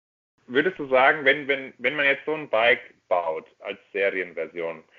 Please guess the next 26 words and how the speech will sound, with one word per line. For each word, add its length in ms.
und 360
du 80
würdest 260
es 80
kaufen 580
und 380
mit 200
der 160
Geometrie, 680
mit 120
dem 160
Federweg, 540
ist 180
sowas 300
vergleichbar 920
mit 120
einem 420
Sportwagen 800
mit 140
fünfhundert, 540
sechshundert 440
P 80
S, 200
dass 160
die 80
Leute, 500